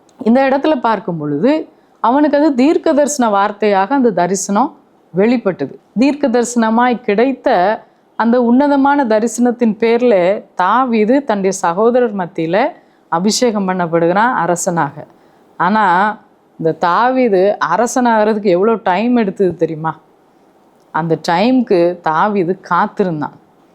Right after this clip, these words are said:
அவன் வந்து உடனே போய் சண்டை போட்டு சவுல் இடத்துல போராடி அவன் தன்னுடைய ராஜாங்கத்தை பெற்றுக்கொள்ளவே இல்லைங்க.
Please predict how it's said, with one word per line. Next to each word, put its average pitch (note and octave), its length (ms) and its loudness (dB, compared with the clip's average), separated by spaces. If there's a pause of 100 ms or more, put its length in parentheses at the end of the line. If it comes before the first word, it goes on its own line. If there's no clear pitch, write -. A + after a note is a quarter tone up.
(280)
அவன் G3+ 280 0
வந்து A#3 280 2
உடனே A#3 460 2
போய் G3+ 440 0
சண்டை G3+ 360 -2
போட்டு F#3 500 0
சவுல் G3 380 0
இடத்துல G3 440 -2
போராடி F#3 800 0
அவன் E3+ 280 -4
தன்னுடைய E3 380 -2
ராஜாங்கத்தை F3 600 -2
பெற்றுக்கொள்ளவே F#3+ 680 0
இல்லைங்க. C#3+ 360 -6